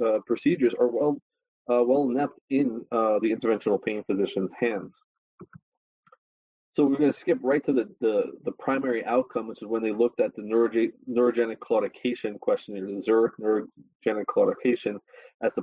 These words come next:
primary outpoint. Um, and what they showed is, is that over eighty percent of the patients followed out all the way to, to five years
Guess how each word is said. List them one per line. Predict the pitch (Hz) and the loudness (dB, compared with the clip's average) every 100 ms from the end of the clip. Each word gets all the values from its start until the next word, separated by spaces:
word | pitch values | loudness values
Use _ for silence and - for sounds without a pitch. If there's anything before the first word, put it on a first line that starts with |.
| - | -2
primary | 120 113 110 104 117 | -2 -2 -4 -4 0
outpoint. | 120 - 110 104 - _ _ _ _ - | 0 0 -6 -8 -12 _ _ _ _ -2
Um, | 117 107 104 98 - _ - - | 2 2 0 -8 -14 _ -20 -4
and | 131 | 2
what | 120 117 | 2 2
they | 107 | -2
showed | - 226 285 | 2 4 6
is, | 120 113 | 4 2
is | 113 110 | 0 2
that | 117 98 - _ _ | 0 -2 -8 _ _
over | 151 143 139 - | -4 0 0 2
eighty | 143 151 160 | 4 4 2
percent | - 135 - 131 - | -2 -2 0 0 0
of | 123 | 0
the | 113 | 0
patients | - 117 113 - 95 - _ _ | 0 -2 -2 -6 -10 -12 _ _
followed | 123 120 131 127 | 0 2 4 2
out | 117 - | 0 0
all | 120 120 | 2 4
the | 135 | 2
way | 131 120 - | 0 -2 -4
to, | 110 104 | -8 -8
to | - - | -12 -6
five | 117 113 110 | -2 -2 0
years | 110 104 101 | 0 0 -4